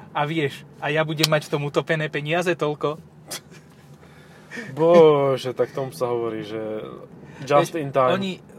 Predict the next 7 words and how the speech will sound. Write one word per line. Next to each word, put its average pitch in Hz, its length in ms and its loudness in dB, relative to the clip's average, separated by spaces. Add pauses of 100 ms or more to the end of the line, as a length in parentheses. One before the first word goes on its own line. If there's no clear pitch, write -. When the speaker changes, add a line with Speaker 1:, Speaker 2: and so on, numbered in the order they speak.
Speaker 1:
proste 185 400 2 (400)
Merčiaka 196 560 2
tak 156 160 0
nezarezali, 156 640 0
ako 143 180 -4
zarezali 147 400 -2
Tarako, 147 520 -2